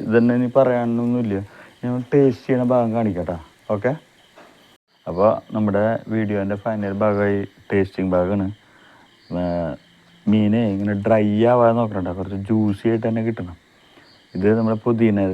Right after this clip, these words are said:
ചട്നി ഉണ്ടാക്കിയിട്ടുള്ളത്, പിന്നെ ചപ്പാത്തി. മീനിൽ ഈ മീൻ ഭയങ്കര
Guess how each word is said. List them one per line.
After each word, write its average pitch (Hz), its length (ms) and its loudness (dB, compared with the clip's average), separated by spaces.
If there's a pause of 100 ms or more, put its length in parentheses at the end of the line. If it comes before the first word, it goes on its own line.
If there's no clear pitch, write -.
ചട്നി 113 340 -4
ഉണ്ടാക്കിയിട്ടുള്ളത്, 95 500 -6 (1600)
പിന്നെ 95 240 -4
ചപ്പാത്തി. 110 400 0 (4000)
മീനിൽ 104 340 2 (1400)
ഈ 123 40 4 (120)
മീൻ 151 200 4
ഭയങ്കര 135 220 2